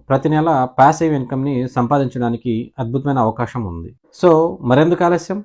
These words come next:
ఒక మంచి బ్రాండ్ ఉన్న కంపెనీని ఎంచుకోండి, అందులో జాయిన్ అయిపోండి, ప్రతి నెల ప్యాసివ్ ఇన్‌కమ్‌ని కొల్లగొట్టండి. మరో మంచి వీడియోతో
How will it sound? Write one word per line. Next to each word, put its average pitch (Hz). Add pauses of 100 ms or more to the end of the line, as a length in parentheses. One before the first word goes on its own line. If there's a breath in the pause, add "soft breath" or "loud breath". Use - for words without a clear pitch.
(400)
ఒక 120
మంచి 156 (220)
బ్రాండ్ 143
ఉన్న 160
కంపెనీని 135
ఎంచుకోండి, 127 (440)
అందులో 123
జాయిన్ 127
అయిపోండి, 123 (560)
ప్రతి 135
నెల 156 (140)
ప్యాసివ్ 143
ఇన్‌కమ్‌ని 123 (200)
కొల్లగొట్టండి. 101 (440)
మరో 156
మంచి 160
వీడియోతో 131